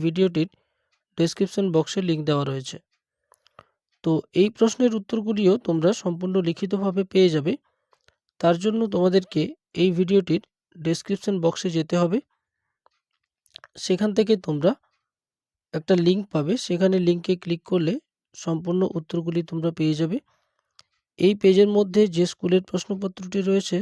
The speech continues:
সেটা হলো বাঁকুড়া মিশন গার্লস হাই স্কুল। এছাড়াও Telegram চ্যানেলেও আমি এই প্রশ্নের লিঙ্কগুলি দিয়ে দেব, উত্তরের লিংক, তোমরা সেখান থেকেও দেখে নিতে পারো।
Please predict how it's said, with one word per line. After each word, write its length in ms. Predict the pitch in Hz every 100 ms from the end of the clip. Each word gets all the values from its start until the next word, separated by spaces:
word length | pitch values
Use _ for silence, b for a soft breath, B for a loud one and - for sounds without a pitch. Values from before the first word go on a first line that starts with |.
| -
সেটা 220 | 170 180 175
হলো 140 | 175 170
বাঁকুড়া 400 | 160 151 180 170 175 _ _ _ _ _
মিশন 320 | 170 - 190 185
গার্লস 260 | 165 160 160
হাই 140 | 160 151 -
স্কুল। 200 | - 262 _ _ _ _ _ _ _
এছাড়াও 420 | - 185 226 190 233 _ _ _ -
Telegram 480 | 170 175 196 208 220 233
চ্যানেলেও 400 | 202 185 190 208 339 -
আমি 160 | 180 185 - _ -
এই 80 | 170 170
প্রশ্নের 360 | - 165 185 180 _ _ 160
লিঙ্কগুলি 420 | 160 185 180 190 185
দিয়ে 140 | 175 180
দেব, 120 | 165 151 320 330
উত্তরের 380 | 160 _ 165 170 156
লিংক, 200 | 147 214 - _ _ _ _ _ _ _
তোমরা 180 | 170 175 -
সেখান 240 | 170 185 180
থেকেও 200 | 185 196 190
দেখে 160 | 190 196
নিতে 160 | 180 185
পারো। 180 | 147 147